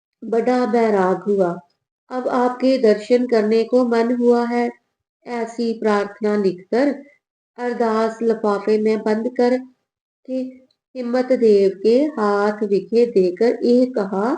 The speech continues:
कि आप जल्दी जाकर सच्चे पातशाह का दर्शन करो और असी भी पांच दिन तीकर श्री महाराज जी दे चरणा विच हाजिर होवांगे।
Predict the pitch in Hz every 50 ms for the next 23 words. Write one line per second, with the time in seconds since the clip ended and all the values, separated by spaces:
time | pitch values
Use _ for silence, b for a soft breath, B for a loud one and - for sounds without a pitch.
0 | 311 - _ _ _ _ _ _ _ _ _ _ 277 285 285 285 - - 233 233
1 | 233 240 233 233 190 - 240 226 220 220 208 233 240 240 190 220 208 190 185 180
2 | 185 - 196 214 247 285 277 - 247 226 247 - - 214 214 214 214 214 214 190
3 | 185 180 - - - - 214 208 202 214 208 214 214 233 269 285 269 240 214 190
4 | 175 - - 196 190 180 180 180 185 175 170 165 160 160 165 _ _ _ _ _
5 | _ _ _ _ _ _ _ _ _ _ _ _ _ 233 247 254 269 - - 269
6 | 254 254 - 294 294 285 262 294 285 285 - 262 247 240 240 240 233 226 254 247
7 | 208 247 240 226 240 233 - 226 214 202 208 - 220 233 247 247 - - 240 226
8 | 220 220 220 220 214 214 214 208 202 202 202 196 196 - 214 202 202 214 208 208
9 | 208 214 214 196 185 185 196 202 202 233 277 - - 254 208 190 175 180 190 190
10 | 190 196 196 202 208 208 214 214 220 226 220 220